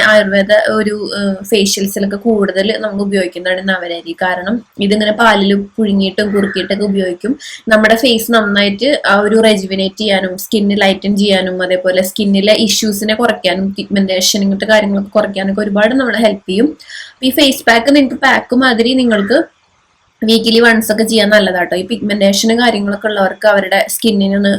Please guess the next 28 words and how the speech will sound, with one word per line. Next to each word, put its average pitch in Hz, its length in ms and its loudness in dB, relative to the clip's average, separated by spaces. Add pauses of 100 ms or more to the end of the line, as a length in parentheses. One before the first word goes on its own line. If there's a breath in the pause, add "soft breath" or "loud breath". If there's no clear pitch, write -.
(240)
സെറ്റ് 208 260 0
ആക്കി 196 180 -2
എടുക്കാനും 196 400 -2
ക്ലിയർ 202 300 2
ആക്കാനൊക്കെ 180 400 -8
ഇത് 185 140 -4
ഹെൽപ്പ് 196 240 -2
ചെയ്യും. 185 180 -4 (420 loud breath)
അപ്പൊ 214 160 -2
എന്തായാലും 220 320 4
നിങ്ങൾ 247 240 0
ട്രൈ 254 240 4
ചെയ്യുന്നുണ്ടെങ്കിൽ 269 520 4
എന്തായാലും 226 280 2
നിങ്ങൾ 226 140 0 (100)
കമന്റ് 202 300 2
ചെയ്യാൻ 220 220 2
മറക്കരുത്. 190 420 -2 (120)
പിന്നെ 214 220 -4
നമുക്ക് 247 220 0 (100)
ആകെ 226 260 2
വേണ്ടുന്ന 269 420 2
അവരരിയാണ് 254 580 -2 (240)
സ്പെഷ്യൽ 226 400 0
ആയിട്ട്, 208 300 0
പിന്നെയൊക്കെ 185 420 -4
നമ്മുടെ 220 260 2
കയ്യിൽ, 233 200 2